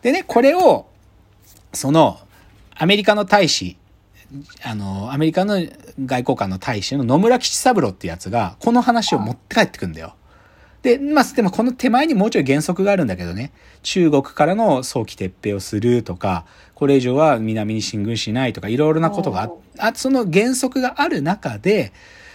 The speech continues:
Speaker 1: でも、でもこういう了解案が出てきたっていうのを、まあ、これ一人の外交官である野村吉三郎が持ってくるわけ。で、
Speaker 2: うん。
Speaker 1: そしたら、その持って帰ってきた時に、あの、ヨーロッパをぐるぐる回って帰ってきた外務大臣の松岡洋介が、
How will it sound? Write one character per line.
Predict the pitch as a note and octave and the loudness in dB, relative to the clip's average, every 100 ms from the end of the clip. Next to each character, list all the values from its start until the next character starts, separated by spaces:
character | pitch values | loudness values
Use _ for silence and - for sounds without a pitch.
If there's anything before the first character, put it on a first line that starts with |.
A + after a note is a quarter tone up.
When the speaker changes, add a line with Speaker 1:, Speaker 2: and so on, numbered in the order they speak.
| - _ | -20 _
Speaker 1:
で | - | -4
も、 | D#4 D4 - | -2 -2 -6
で | D#4 F4 | -6 -2
も | D4+ | -2
こ | - F#3+ | 0 2
う | F3 | 4
い | |
う | E3 | 4
了 | D#3+ E3 | 4 4
解 | F3+ D#3+ | 4 2
案 | |
が | G#2 | 0
出 | B2+ F#3+ | -4 -2
て | F#3 | -4
き | - | -6
た | - | -2
っ | G#3 | -2
て | _ - | _ -4
い | G3 | -2
う | F#3+ | 0
の | F3 C4+ A3+ | 0 2 2
を、 | C#3 _ - | 0 _ -6
ま | A3+ | -4
あ、 | |
こ | G#3+ | -2
れ | |
一 | F3+ E3 | -2 0
人 | E3 | 0
の | D#3 | 0
外 | G#2 G#2+ | 0 -2
交 | G#2+ C#3+ | 0 -2
官 | A2 F2+ | -4 -6
で | C3 | -4
あ | |
る | G#2+ | -2
野 | G2 | -2
村 | F#2+ G#2 | -2 -4
吉 | - | -6
三 | - G2 | -8 -6
郎 | F#2+ | -6
が | A2 | -6
持 | E2+ | -8
っ | E2+ | -10
て | - | -10
く | A2 | -4
る | A#2+ | -4
わ | |
け。 | E2+ - _ _ _ - | -6 -16 _ _ _ -4
で、 | C4+ | -2
Speaker 2:
う | F3 D#3+ | -2 -6
ん。 | |
Speaker 1:
そ | - B3 | -6 -4
し | - | 0
た | D4+ | 2
ら、 | A#3+ C#3+ - _ _ _ _ | 4 2 0 _ _ _ _
そ | - A3+ | -6 -4
の | A3 | -2
持 | G#3+ F#3+ | 0 -2
っ | |
て | F#3+ A3+ | -2 -2
帰 | |
っ | G3+ | -2
て | |
き | - | -2
た | A2 | -6
時 | G#2 | -4
に、 | G2+ G#2+ F2 - - _ _ | -4 -4 -6 -10 -20 _ _
あ | B2+ | -4
の、 | A2+ | 0
ヨ | A#2 F3+ | 2 4
ー | |
ロ | G#3 | 4
ッ | |
パ | F#3+ A#2+ | 2 0
を | G#2 | 2
ぐ | C#3 | 2
る | B2 | 2
ぐ | F#2+ | 0
る | |
回 | F2+ G2 | -2 0
っ | A2 | -2
て | - | -2
帰 | - C#3+ | -4 -4
っ | |
て | B2+ | -4
き | - | -12
た | F#2 | -14
外 | E2+ A#2 F3+ G3+ | -6 2 2 2
務 | G#3 G3+ | 0 2
大 | G3 D#3+ | 0 0
臣 | G#2+ | -4
の | F2 | -8
松 | F2 - | -10 -10
岡 | A2+ F2 | -10 -10
洋 | E2+ | -12
介 | - F2 | -12 -10
が、 | E2+ D#2+ | -10 -12